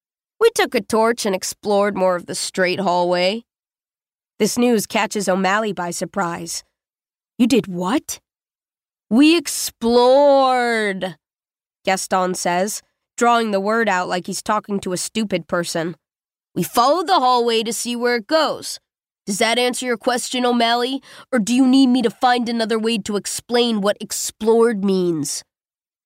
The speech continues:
"I know what it means," O'Malley snaps. "In this case, it means we snuck away and went off on our own without permission."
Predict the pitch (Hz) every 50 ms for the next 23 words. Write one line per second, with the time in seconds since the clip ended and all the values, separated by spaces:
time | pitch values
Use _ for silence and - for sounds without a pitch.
0 | _ _ _ _ _ _ _ - 196 202 208 214 226 269 349 349 320 - 214 208
1 | 233 262 226 175 - 127 - - - _ _ _ _ _ _ _ _ _ - 202
2 | 196 185 175 175 180 185 - - - 196 180 180 185 214 - - - - _ _
3 | _ _ _ _ _ _ _ - - 202 190 226 262 - - - 349 359 381 370
4 | - - - _ _ _ - - - 285 269 254 233 214 208 214 214 - - _
5 | - - _ _ _ - 202 196 285 330 320 - - 285 294 285 - 330 311 269
6 | 254 214 202 202 214 - - 226 226 226 269 277 285 262 262 - - 240 220 214
7 | 208 - - 285 285 269 247 226 214 220 233 196 196 _ - 240 214 214 220 226
8 | - - - 185 - - 180